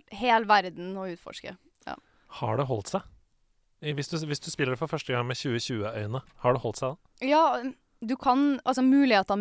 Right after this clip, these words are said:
Speaker 1: med mods for eksempel, vel-, veldig mye du kan, eh, få gjort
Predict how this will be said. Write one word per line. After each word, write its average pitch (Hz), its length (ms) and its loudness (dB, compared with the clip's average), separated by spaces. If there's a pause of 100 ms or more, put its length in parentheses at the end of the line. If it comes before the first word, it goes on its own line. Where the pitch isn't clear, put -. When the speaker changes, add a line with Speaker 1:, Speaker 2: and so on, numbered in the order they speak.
Speaker 1:
med 220 60 2
mods 196 280 -2
for 277 140 -2
eksempel, 285 560 0
vel-, 214 640 2
veldig 208 400 2
mye 180 180 -4
du 175 100 -8
kan, 175 360 -4
eh, 180 400 -4
få 196 160 -10
gjort 190 240 -12